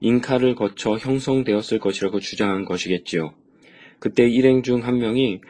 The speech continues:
수레바퀴도 사용하지 않고 어떻게 그렇게 육중한 바위들을 산꼭대기로 옮길 수 있었는지 물었다. 잉카인들이 문자 기록을 전혀 남기지 않았기 때문에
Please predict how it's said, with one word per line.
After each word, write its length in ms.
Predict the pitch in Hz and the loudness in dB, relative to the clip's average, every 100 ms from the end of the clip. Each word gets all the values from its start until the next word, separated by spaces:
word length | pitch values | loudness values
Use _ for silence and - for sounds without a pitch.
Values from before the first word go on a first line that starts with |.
| - | -20
수레바퀴도 680 | - 151 151 139 135 135 127 | -4 6 6 6 -2 -2 0
사용하지 480 | 127 135 131 123 107 | 0 0 0 0 -2
않고 340 | 92 92 90 | -4 -2 -2
어떻게 380 | 90 117 104 113 | -2 -4 -4 -2
그렇게 560 | 104 101 - 107 87 87 | -2 -4 -2 -2 0 -2
육중한 480 | 104 - 123 117 | -4 -2 -2 -2
바위들을 720 | 107 95 104 107 104 120 107 90 - - - | -2 -2 0 0 0 0 0 -2 -12 -20 -12
산꼭대기로 840 | - 160 156 151 - 131 127 120 | 0 0 0 0 2 4 6 4
옮길 400 | 98 110 113 117 | 4 0 0 -2
수 160 | - | -2
있었는지 540 | 110 - 107 107 104 104 | -4 0 -2 0 -2 -4
물었다. 600 | 92 101 95 98 82 - _ _ - - | -2 -2 -2 -4 -4 -6 _ _ -20 -8
잉카인들이 840 | 117 127 139 131 127 120 131 117 90 - - _ | 0 2 4 2 4 2 4 2 0 -10 -20 _
문자 380 | 107 120 135 123 | 0 2 4 4
기록을 380 | 123 117 120 | 4 2 0
전혀 340 | 113 101 107 117 | 0 0 0 0
남기지 500 | 92 104 107 113 113 | 0 -2 -2 -2 0
않았기 360 | 90 104 - | 0 -2 -4
때문에 480 | - 104 107 123 98 | -2 -2 2 0 -2